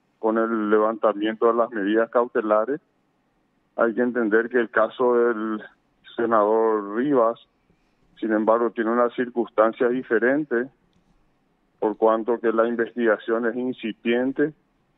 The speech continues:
y no tiene una imputación firme a la fecha,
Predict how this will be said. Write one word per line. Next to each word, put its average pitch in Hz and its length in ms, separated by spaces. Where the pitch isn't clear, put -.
y 117 380
no 113 220
tiene 120 280
una 120 220
imputación 123 800
firme 147 380
a 104 80
la 104 160
fecha, 127 500